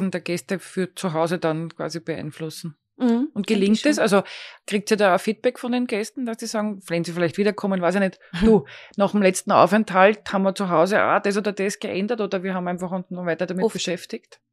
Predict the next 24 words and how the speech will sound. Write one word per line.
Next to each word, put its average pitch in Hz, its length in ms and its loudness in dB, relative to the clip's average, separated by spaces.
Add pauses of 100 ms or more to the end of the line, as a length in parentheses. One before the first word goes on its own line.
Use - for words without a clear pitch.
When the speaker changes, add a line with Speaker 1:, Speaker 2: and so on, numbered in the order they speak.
Speaker 2:
Ja. 208 80 -14
Speaker 1:
Ganz 202 220 -2
oft. - 300 -12
Speaker 2:
Ja. 208 180 -18 (360)
Speaker 1:
Also 196 200 -8
wir 196 100 0
haben, 208 280 -2
wo 196 60 -6
die 196 120 -2
dann 196 140 -6
sagen, 190 220 -8
„Ja, 180 280 -8
also 175 160 -12
Frau 175 140 -18
Knall, - 260 -16
wir 185 60 -10
haben 190 80 -8
schon 196 220 -6
jetzt 202 180 -4
einmal 185 160 -4
nachgedacht 175 640 -6
über 185 160 -6
Ihren 180 200 -8
Satz. - 420 -10